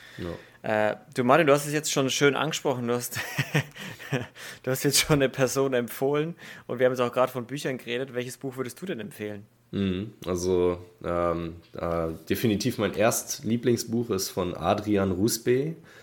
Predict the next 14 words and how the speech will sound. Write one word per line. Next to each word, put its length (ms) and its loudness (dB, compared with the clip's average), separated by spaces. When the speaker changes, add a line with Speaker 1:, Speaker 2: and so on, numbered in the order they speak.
Speaker 1:
heißt 260 -2
Speaker 2:
Mhm. 60 4
Speaker 1:
er. 280 0
Ähm, 480 0
ist 200 -6
ein 160 -2
Deutscher, 440 2
der 300 2
in, 460 -4
ich 60 -20
glaub, 220 -6
Düsseldorf 540 0
seine 300 -4
eigene, 720 -2